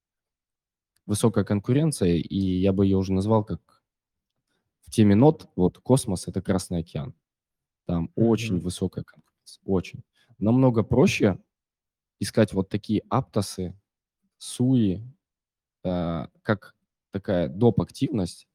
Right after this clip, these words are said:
Speaker 1: допустим, к тестнетам. Э, что может действительно, э, тебе давать буст там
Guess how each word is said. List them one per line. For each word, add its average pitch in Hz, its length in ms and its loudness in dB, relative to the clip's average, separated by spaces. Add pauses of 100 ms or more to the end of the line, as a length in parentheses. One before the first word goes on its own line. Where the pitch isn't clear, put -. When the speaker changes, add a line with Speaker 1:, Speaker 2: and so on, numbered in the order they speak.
(260)
Speaker 1:
допустим, 98 400 -6
к - 60 -20
тестнетам. 90 600 -6 (1080)
Э, - 60 -20 (160)
что - 240 -4
может 101 320 0
действительно, 95 800 -2 (100)
э, - 300 -14
тебе 90 380 -4
давать 92 340 -2
буст 113 340 -4
там 78 240 -8